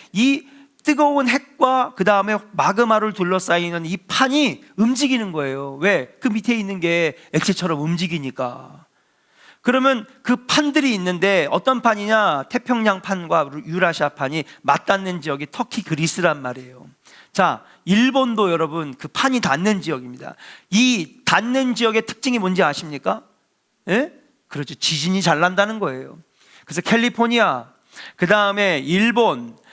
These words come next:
그다음에 터키, 이런 데가 다 이게 맞닿는 지역입니다. 그러니까는 여기서 판이 움직이면은 지진이 쫙 갈라지면서 그냥 땅이 무너지는 거죠.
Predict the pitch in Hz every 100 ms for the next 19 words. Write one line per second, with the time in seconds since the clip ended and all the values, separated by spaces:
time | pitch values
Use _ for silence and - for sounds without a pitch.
0 | - - 175 196 185 - - 262 240 -
1 | 240 190 123 113 - - 165 220 254 226
2 | 196 214 208 156 175 165 170 135 143 -
3 | 254 247 240 202 180 180 151 131 120 120
4 | 71 - _ _ _ - 226 247 240 214
5 | 220 214 147 151 175 165 - - - -
6 | 220 190 175 185 190 170 151 156 165 135
7 | - 143 151 135 - - - 147 143 139
8 | 123 117 143 139 - - _ - 147 139
9 | 139 202 202 139 170 175 143 120 131 -